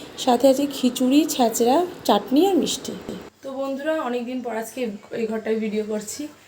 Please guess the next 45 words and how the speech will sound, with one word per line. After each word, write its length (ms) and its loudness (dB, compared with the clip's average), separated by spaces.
তো 140 -6
বাজে 280 0
এখন 200 0
রাত্রি 300 -2
বারোটা 340 4
দুই, 320 0
আর 420 0
বাড়ি 200 -2
চলে 280 -2
এসেছি। 280 -6
এসে 360 -2
সৃষ্টির 320 -4
অনেক 320 0
দিনের 260 -2
ইচ্ছে 140 -8
ছিল 180 -6
একটা, 280 -2
ওই, 160 -4
উম, 200 -6
একটা 140 -8
গান 400 -4
আছে 240 -6
না 220 -2
যে, 180 0
আহ, 720 -8
কি, 100 -10
আমার 180 0
বন্ধু 440 0
চিকন 280 -6
কালিয়া, 400 -4
ওই 60 -4
গানটা 280 -4
একটা 180 -4
ভিডিও 400 -2
করবে। 260 -4
তো 60 -8
ছোট্ট 260 -8
একটা 180 -8
ভিডিও 360 -4
ওকে 120 -6
বানিয়ে 460 -2
দিলাম 220 -6
এত 200 -8
রাতে 340 0
এসে। 180 -12